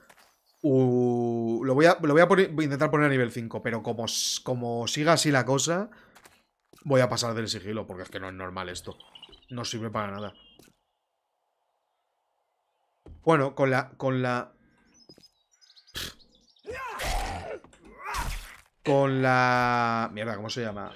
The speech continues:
Con la ballesta o la pistola con silenciador, me imagino que sí que funcionaría bien. Pero, vamos,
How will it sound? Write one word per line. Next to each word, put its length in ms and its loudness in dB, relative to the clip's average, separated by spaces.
Con 340 -6
la 200 4
ballesta 760 4
o 100 4
la 120 4
pistola 380 0
con 160 2
silenciador, 460 2
me 80 -2
imagino 400 -4
que 80 -6
sí 160 -4
que 100 0
funcionaría 600 0
bien. 300 -2
Pero, 540 -2
vamos, 560 -10